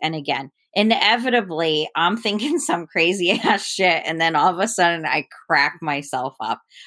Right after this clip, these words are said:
I'm just like, "That is so ridiculous, Lori. Where did you even come up with that?"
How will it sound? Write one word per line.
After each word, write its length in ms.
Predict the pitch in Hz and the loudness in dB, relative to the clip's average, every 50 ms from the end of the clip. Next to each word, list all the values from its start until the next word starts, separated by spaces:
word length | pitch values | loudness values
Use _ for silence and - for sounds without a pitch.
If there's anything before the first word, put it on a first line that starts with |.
| - - | 0 0
I'm 180 | 190 220 226 | 2 2 2
just 200 | 220 233 226 226 220 | 0 -2 -2 0 2
like, 240 | 208 202 185 - | 0 0 2 0
"That 300 | - 202 214 233 262 254 233 | 2 2 4 4 4 4 2
is 220 | 233 240 226 - | 2 0 0 -4
so 360 | - - - 208 190 190 202 | -8 0 2 4 6 6 6
ridiculous, 720 | 208 202 214 202 180 208 196 196 - 214 196 196 202 220 - | 4 4 2 2 2 0 0 0 0 0 2 2 0 0 -2
Lori. 260 | 185 190 196 196 190 | -2 0 0 0 0
Where 240 | 180 190 202 202 208 | 2 2 2 2 2
did 180 | 208 220 190 190 | 0 -4 -4 -4
you 100 | 185 170 - | -6 -4 -2
even 320 | 185 185 170 185 185 175 | -2 -2 -2 -2 -4 -2
come 180 | - 165 151 147 | -4 -4 -2 -2
up 140 | 147 151 - | -4 -4 -4
with 100 | 147 - - | -10 -10 -10
that?" 160 | 110 98 | -10 -10